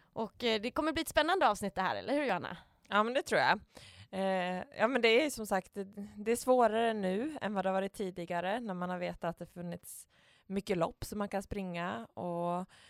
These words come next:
Speaker 2: eh, nu är det ju inte riktigt säkert med någonting. Eh, så det gäller att hitta motivation på annat sätt. Annars brukar ju faktiskt nyår och, eh,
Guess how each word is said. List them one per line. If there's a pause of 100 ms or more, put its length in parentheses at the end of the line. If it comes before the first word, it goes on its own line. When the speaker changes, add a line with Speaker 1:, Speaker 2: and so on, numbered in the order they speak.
(180)
Speaker 2:
eh,
nu
är
det
ju (560)
inte
riktigt (140)
säkert
med
någonting. (360)
Eh,
så
det
gäller
att
hitta
motivation
på
annat
sätt.
Annars
brukar
ju
faktiskt
nyår
och,
eh,